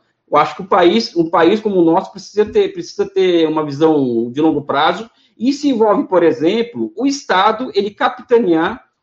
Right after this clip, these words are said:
o processo de, de reconstituição de todo o setor privado que a Operação Lava Jato destruiu. E após a reconstituição desse setor, a entrega para esse setor, a partir do Estado como ente público,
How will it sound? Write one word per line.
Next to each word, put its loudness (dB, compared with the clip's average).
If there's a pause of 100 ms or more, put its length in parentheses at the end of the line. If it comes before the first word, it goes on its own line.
o -8
processo -2 (300)
de, 0
de -6
reconstituição 0
de -12
todo 0
o -2
setor 2
privado 0
que -8
a 0
Operação -4
Lava 0
Jato -4
destruiu. -6 (420)
E -2
após 0
a 4
reconstituição -2
desse -4
setor, 0 (180)
a -2
entrega 2
para -2
esse -4
setor, -2 (340)
a -20
partir -6
do -6
Estado -2
como 0
ente 0
público, -6